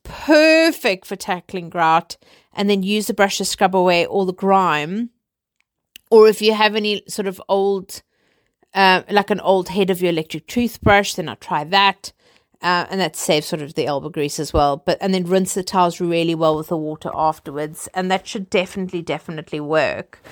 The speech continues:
So hopefully that will give you some, like, tips and tricks for this week of things that you can do. Um, I, I s-, keep saying, um, sorry guys. Uh, no, I can't stop saying, um.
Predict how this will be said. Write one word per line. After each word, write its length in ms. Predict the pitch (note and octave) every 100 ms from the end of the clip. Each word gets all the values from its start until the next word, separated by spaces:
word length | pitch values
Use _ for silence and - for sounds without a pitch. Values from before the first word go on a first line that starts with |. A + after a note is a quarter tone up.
| - -
So 400 | - - A#3+ A#3 - _
hopefully 960 | - - A4 C#5+ - - G#3+ G3 C#4+ D4
that 260 | A3+ C#4+ A3+
will 140 | D4
give 200 | D4 D#4
you 60 | D4+
some, 280 | D#4+ F4+ E4+
like, 320 | E4 E4 - _ -
tips 280 | - F4 -
and 140 | F#4 F#4
tricks 320 | D5 - -
for 120 | -
this 240 | A3 G#3+
week 280 | G#3 G3+ F#3
of 80 | F#3+
things 280 | - G#3+ G3+
that 140 | G3
you 80 | A3+
can 160 | A3 G#3
do. 540 | A#3+ C4 E3+ E2+ F#3 _ _ - _ -
Um, 520 | - A3+ A#3 A#3 A3+ _ _ -
I, 640 | C4 C#4+ E4 F4+ F#4 F#4+ D4+
I 40 | A3+
s-, 140 | A3
keep 200 | - C#4+
saying, 180 | D4 A#3
um, 280 | G3+ G3 F3
sorry 300 | - A#3+ F3+
guys. 300 | E3 F#3+ - _ _ - - - - - - - - - -
Uh, 480 | - D4+ D#4 D#4+ D4 - - -
no, 100 | G#3
I 200 | F#3+ F#3+
can't 200 | G3+ A3
stop 220 | G#3+ B3 B3
saying, 240 | C#4+ D4+
um. 160 | C4+